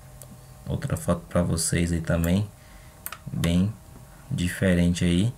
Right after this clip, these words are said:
Ele tirou bastante foto, né, pessoal? Muita foto deste veículo. Outra foto, a gente já nota aí que a parte de farol também já tem que dar aquela verificada, trocar esses globos, né?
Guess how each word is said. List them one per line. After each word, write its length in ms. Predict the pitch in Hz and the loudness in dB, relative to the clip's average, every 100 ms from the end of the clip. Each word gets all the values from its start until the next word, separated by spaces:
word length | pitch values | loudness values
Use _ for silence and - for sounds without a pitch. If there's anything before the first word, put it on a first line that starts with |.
| - - - - | -10 -20 -10 -2
Ele 160 | 110 | 0
tirou 240 | - 131 120 | 0 0 2
bastante 480 | 123 120 107 131 | 2 2 0 0
foto, 400 | - - 98 95 | 0 2 4 4
né, 120 | 87 92 | 4 4
pessoal? 320 | 98 101 85 | 2 2 2
Muita 400 | 82 90 98 113 | 4 4 2 -2
foto 420 | - 90 95 - - - - - | 0 0 0 -4 -16 -16 -14 -6
deste 340 | 92 87 - | -2 0 -2
veículo. 560 | 90 87 82 98 98 120 - - - - - | 0 2 2 0 -2 -8 -8 -18 -20 -12 -4
Outra 300 | 185 196 - | 0 2 2
foto, 240 | - 95 | 0 2
a 20 | 95 | 2
gente 80 | |
já 100 | 95 | 4
nota 240 | 92 90 92 | 4 4 2
aí 100 | 87 | 2
que 140 | - | 0
a 40 | 90 | -2
parte 360 | - 90 - | 0 -2 -4
de 80 | - | -8
farol 340 | - 90 87 | 0 2 4
também 240 | 87 90 92 | 4 4 4
já 80 | 95 | 2
tem 160 | 90 | 0
que 80 | 90 | 2
dar 160 | 90 85 | 2 0
aquela 260 | 92 87 | 2 2
verificada, 640 | 85 87 - 82 - 101 | 2 -2 -4 -4 0 0
trocar 460 | 98 90 87 87 85 | 2 0 2 2 2
esses 340 | 82 - 87 | -2 -4 -6
globos, 420 | 104 - 95 110 87 | -4 0 2 2 2
né? 200 | 104 | 2